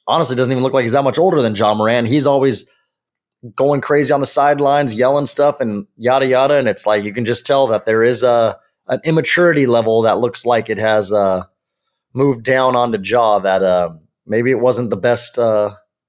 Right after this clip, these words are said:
parenting and whatnot. And, uh, 'cause Ja, Ja's still just a kid. I mean, what's he in, like, his third or fourth season?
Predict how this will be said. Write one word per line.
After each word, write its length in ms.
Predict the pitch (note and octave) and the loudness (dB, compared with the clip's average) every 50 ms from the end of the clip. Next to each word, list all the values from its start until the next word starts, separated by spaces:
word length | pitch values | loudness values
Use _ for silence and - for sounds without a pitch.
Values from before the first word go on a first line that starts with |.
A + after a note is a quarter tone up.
| _ _ _ - | _ _ _ -2
parenting 680 | C#3+ D3+ D3 C#3+ A#2+ - A#2 G#2 G2+ G2 F#2 F2+ - _ _ _ _ _ _ - | -2 0 0 0 -2 -2 -2 -2 -2 -4 -6 -8 -14 _ _ _ _ _ _ -6
and 200 | A2 A2 G#2 G2+ | -6 -4 -2 -2
whatnot. 480 | G#2 A2+ - F#2 G#2 G#2 G#2 A2 G#2 G#2 | -2 -2 -2 -2 -2 0 0 0 0 0
And, 240 | G2+ G2+ G2+ G2+ | -2 -2 -2 -2
uh, 220 | G#2 G#2 G2+ G2 F#2+ | 0 0 0 -2 -2
'cause 260 | - - C3 A2+ - | -4 -6 -6 -4 -2
Ja, 160 | - F#3 - - A3+ A3 - A#2+ | -2 -2 -2 -2 -4 -6 -8 -6
Ja's 300 | A#2 C#3 E3 A3+ G#3 - | -4 -2 0 0 -2 -4
still 260 | - - A#3+ B3+ G#3+ | -4 -6 -8 -6 -4
just 180 | A3 G3 G3+ | -4 -4 -4
a 40 | - | -8
kid. 320 | - - - D3+ G3+ A#3 - | -10 -8 -4 -2 0 0 0
I 40 | |
mean, 140 | A#2 A2+ A2+ | 0 0 -2
what's 160 | B2+ C#3 - | -2 -2 -2
he 80 | E3 E3+ | -4 -4
in, 120 | D#3 B2 | -2 -2
like, 140 | G2 F#2+ F2+ | -2 -4 -4
his 140 | G2 G2 - | -4 -6 -4
third 240 | - A#2+ B2 C#3+ D3+ | -2 -2 0 0 -2
or 40 | D3 | -4
fourth 280 | - - D3+ D#3 - - | -4 -2 -2 -2 -2 -4
season? 460 | - D3 E3 D3+ D#3 F3 F3 F3 | -4 -4 -2 0 0 -2 -2 -4